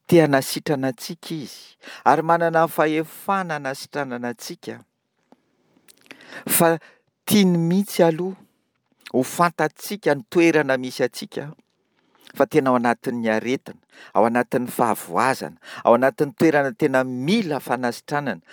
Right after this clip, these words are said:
ao anatin'ny toe-javatra tena hoe mila famonjena isika, dia tian'Andriamanitra mihitsy a, ho tonga sainany amin'izany isika.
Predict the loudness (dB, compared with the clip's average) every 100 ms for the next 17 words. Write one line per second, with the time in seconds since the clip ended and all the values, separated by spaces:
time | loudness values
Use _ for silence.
0 | -4 4 4 4 0 -2 -6 -8 -8 _
1 | _ -4 -2 -2 -6 -8 -8 -10 -12 -10
2 | -10 -4 -4 -4 -4 -4 -4 -4 -2 0
3 | 0 -2 -10 -8 -8 -8 -10 -12 -16 -20
4 | -12 -12 -12 _ _ _ _ _ _ _
5 | _ _ -16 -2 -2 -2 -2 0 0 0
6 | -4 -4 -4 -8 -10 -10 -10 -12 -14 -14
7 | -14 _ _ _ _ _ _ _ _ _
8 | -8 -8 0 0 2 0 -2 -2 0 0
9 | -4 -6 -10 -12 -12 -12 -12 -18 -20 -20